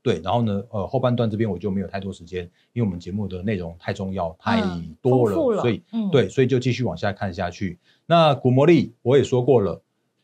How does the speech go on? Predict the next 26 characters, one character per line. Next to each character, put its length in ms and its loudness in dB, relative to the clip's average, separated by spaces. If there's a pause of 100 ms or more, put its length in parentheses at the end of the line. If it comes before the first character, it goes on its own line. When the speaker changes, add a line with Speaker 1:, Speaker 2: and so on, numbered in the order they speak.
(640)
Speaker 1:
适 340 4
合， 420 0 (500)
哎， 380 -2
我 140 2
们 160 4
的 80 4
会 360 4
员， 380 0 (720)
就 100 2
是 320 4
手 400 6
痒 320 2
一 80 2
天 260 4
不 140 2
做 160 4
操 220 2
作 120 2
都 120 4
不 180 0
行 220 0
的 100 0
那 100 0
种 160 -2
会 200 4
员， 340 -4